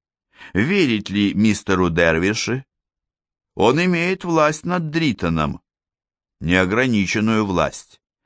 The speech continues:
Знает, где живёт его семья, может настучать на него детективам. Не пора ли бежать? Убираться отсюда, пока есть возможность.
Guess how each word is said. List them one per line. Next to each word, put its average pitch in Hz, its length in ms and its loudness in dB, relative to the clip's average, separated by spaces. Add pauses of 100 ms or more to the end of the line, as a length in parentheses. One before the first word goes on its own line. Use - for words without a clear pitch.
(220)
Знает, 101 600 2
где 90 260 0
живёт 92 380 0
его 87 220 0
семья, 80 540 0 (520)
может 117 380 4
настучать 110 640 0
на 104 100 0
него 98 280 2
детективам. 90 800 -2 (920)
Не 107 180 4
пора 113 460 2
ли 101 160 0
бежать? 95 800 0 (1120)
Убираться 143 800 0
отсюда, 127 460 0
пока 113 320 0
есть 107 280 0
возможность. 113 920 -2